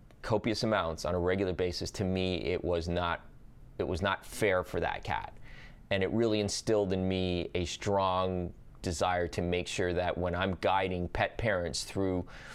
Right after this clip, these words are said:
end stage decisions, that the concept of suffering was, was hugely there. Um, and my personal take on it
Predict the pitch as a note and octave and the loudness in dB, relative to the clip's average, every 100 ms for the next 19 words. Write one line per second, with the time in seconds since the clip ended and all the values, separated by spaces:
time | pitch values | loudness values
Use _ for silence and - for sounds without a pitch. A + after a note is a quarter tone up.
0 | - - - - - A2 A#2+ - A#2 G#2+ | -16 -18 -16 -12 -2 0 0 0 2 2
1 | F#2+ - F#2+ B2 G#2 E2+ E2+ - F2+ E2+ | 0 -2 0 0 0 0 -2 -2 0 0
2 | - - - - - - - F#2 F#2 D#2+ | -4 -10 -20 -8 -4 -2 0 0 2 0
3 | - E2+ - F#2+ - F2+ D#2+ D#2+ D#2+ - | 0 -2 2 0 2 0 0 -2 -4 -4
4 | F2 - F#2+ E2+ - E2 D#2+ C2+ C2 - | -4 -2 -2 -2 -2 -2 0 0 -2 -8
5 | - - - - G#2+ G#2 G2+ G2 - - | -16 -16 -10 0 4 4 4 0 -8 -20
6 | - - - - - - - A2+ B2+ D#3 | -20 -20 -20 -20 -20 -4 2 4 6 6
7 | F3+ F3 D3 B2 B2+ G#2 F#2+ F2+ E2 | 6 4 4 4 4 4 4 2 0